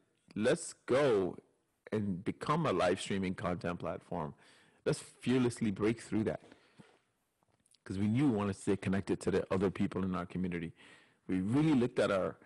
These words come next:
numbers and decided where to shift money to, from people to technology, hired new staff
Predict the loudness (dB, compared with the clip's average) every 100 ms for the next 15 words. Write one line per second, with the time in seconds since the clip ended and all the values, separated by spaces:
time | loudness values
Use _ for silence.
0 | -20 _ -2 2 4 4 4 2 -2 -2
1 | 0 0 0 2 4 4 4 2 0 0
2 | 0 0 2 2 2 0 -2 -4 -8 -6
3 | -4 -2 0 0 -2 -4 -4 -4 -2 0
4 | 2 2 2 2 0 -4 -14 -20 -6 0
5 | 2 2 2 2 0 -2 0 0 0 -4